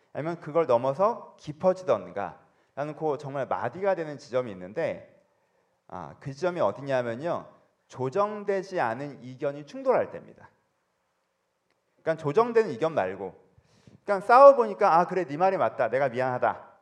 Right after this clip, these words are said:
이런 괜찮고, 그러니까 싸워보니까 저 사람, "아, 내가 잘못했네, 내가 미안해." 이건 괜찮고, 정말 아무리 대화를 해봐도 둘 사이의 원래 기준이 완전 다른 거라 내 입장에선 저 사람이 잘못해서 나한테 사과를 해야 되는 상황이에요.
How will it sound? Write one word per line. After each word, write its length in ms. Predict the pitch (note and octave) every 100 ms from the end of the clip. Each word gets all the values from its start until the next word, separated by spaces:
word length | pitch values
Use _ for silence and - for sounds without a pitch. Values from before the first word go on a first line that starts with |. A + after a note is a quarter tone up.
| _ -
이런 260 | B2 G3
괜찮고, 760 | F3+ G#2 - G2+ - A2+ F2 - _ _ _ _ _
그러니까 120 | G3+ G3+
싸워보니까 460 | B3 C4+ A#3+ G#3
저 140 | E3 D3+
사람, 140 | D#3
"아, 120 | E3
내가 140 | E3 F3
잘못했네, 360 | C#3 C#3 E3
내가 200 | B2 D3+
미안해." 280 | A2+ A#2 G2+
이건 200 | C3+ F3+
괜찮고, 560 | A#2+ G#2 A2+ G#2 F#2+ - _ _ _ _ _ _ -
정말 560 | - C#3 F#3+ A3+ B3
아무리 500 | G3+ A2+ D#3+ A#3 C#4
대화를 380 | F#3 C3+ D3+ D#3
해봐도 460 | F3+ E3+ C#3 F3+ D#3
둘 180 | C#3
사이의 380 | D3 D#3+ F3 B2+
원래 540 | G#2+ B2+ E3 A#3+ A#3+ -
기준이 420 | - C#3+ D#3+ E3
완전 340 | A#2 B2+ D#3
다른 480 | C3+ G#2+ C3 C3 A2+
거라 560 | F2+ F2+ C3 F#2 - _ _ _ _ _ _
내 120 | B2+
입장에선 800 | F3+ - A3+ G#3+ G3 G#3+ G#3+ G#3+ - _ _
저 180 | - E3+
사람이 400 | A3 B3+ C4 B3+
잘못해서 600 | F3+ D#3 F#3+ G3 F#3+ F#3
나한테 400 | C3 C3+ E3+ G3
사과를 440 | - A#3 C4 B3
해야 160 | A3+ G#3
되는 260 | F3 D#3 C#3+
상황이에요. 800 | C3+ B2+ G2 F#2 A#2 F2+ -